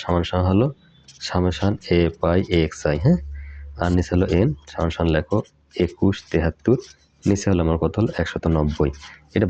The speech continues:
ভাগ করলে আমরা পাই হলো এগারো দশমিক হলো চার তিন ছয় আট, হ্যাঁ? তাহলে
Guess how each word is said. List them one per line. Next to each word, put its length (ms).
ভাগ 200
করলে 200
আমরা 160
পাই 140
হলো 120
এগারো 300
দশমিক 420
হলো 120
চার 200
তিন 180
ছয় 340
আট, 120
হ্যাঁ? 180
তাহলে 180